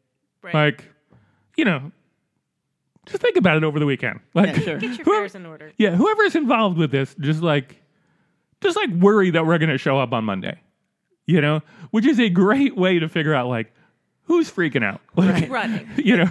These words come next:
Speaker 3: At, at, at backyard barbecues around D C, there was just one guy and in the corner of everyone with his hand shaking, trying to eat his hot dog, being like,
Speaker 2: Yeah.
Speaker 3: "I
Speaker 1: Trying
Speaker 3: keep,
Speaker 1: to get
Speaker 3: I
Speaker 1: more
Speaker 3: keep
Speaker 1: liquid.
Speaker 3: dropping, I keep dropping <laughs> in."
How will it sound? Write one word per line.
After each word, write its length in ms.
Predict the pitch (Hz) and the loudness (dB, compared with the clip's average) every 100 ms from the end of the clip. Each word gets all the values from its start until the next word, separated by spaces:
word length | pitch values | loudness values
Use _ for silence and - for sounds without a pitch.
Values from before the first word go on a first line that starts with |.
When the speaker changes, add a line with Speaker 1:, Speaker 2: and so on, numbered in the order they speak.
| - | 0
Speaker 3:
At, 200 | 214 214 | -2 -2
at, 140 | 220 190 175 185 | -4 -6 -8 -6
at 160 | 185 180 | -6 -4
backyard 420 | 180 185 170 147 | -6 -4 -4 -4
barbecues 460 | 139 135 143 147 127 | -4 -4 -6 -8 -8
around 340 | 123 123 123 | -6 -6 -6
D 200 | 120 127 | -6 -8
C, 580 | 123 - 139 127 123 120 190 - | -10 -12 -8 -8 -8 -10 -14 -10
there 100 | 143 | -6
was 100 | 139 | -4
just 180 | 147 - | -6 -8
one 260 | 139 131 135 | -8 -6 -4
guy 520 | 135 120 117 117 110 - - | -4 -2 -4 -6 -8 -16 -12
and 180 | 165 147 | -10 -8
in 280 | 151 151 147 | -8 -6 -6
the 80 | 151 | -8
corner 360 | - 143 131 | -6 -8 -6
of 100 | 127 | -6
everyone 540 | 127 123 135 127 233 139 | -4 -4 -6 -6 -8 -8
with 100 | 127 | -10
his 120 | 131 | -8
hand 300 | 147 131 139 | -6 -6 -8
shaking, 500 | - 147 127 127 123 | -6 -8 -6 -8 -8
trying 340 | 131 156 139 139 | -8 -4 -4 -4
to 40 | |
eat 140 | 143 151 | -6 -8
his 140 | 247 | -6
hot 260 | - 226 - | -6 -8 -4
dog, 420 | 147 127 127 131 | -2 -2 -4 -6
being 200 | 127 131 | -8 -8
like, 200 | 131 127 | -8 -8
Speaker 2:
Yeah. 340 | - 311 214 151 190 160 | -2 0 0 -4 -14 -10
Speaker 3:
"I 120 | 156 | -8
Speaker 1:
Trying 180 | 208 202 | -6 -6
Speaker 3:
keep, 80 | - | -6
Speaker 1:
to 380 | 196 233 269 | -8 -12 -12
get 120 | 254 190 | -6 -4
Speaker 3:
I 40 | |
Speaker 1:
more 100 | 202 | -2
Speaker 3:
keep 80 | 202 | -2
Speaker 1:
liquid. 120 | 190 | -2
Speaker 3:
dropping, 880 | 185 175 175 190 180 180 170 233 240 185 | -2 -2 -2 -2 -2 -2 -6 -10 -10 -6
I 80 | |
keep 180 | 175 190 | -2 -2
dropping 400 | - 165 165 175 | -2 -2 0 0
<laughs> 140 | 151 147 | -2 0
in." 480 | 175 - 147 156 | 0 0 -2 -4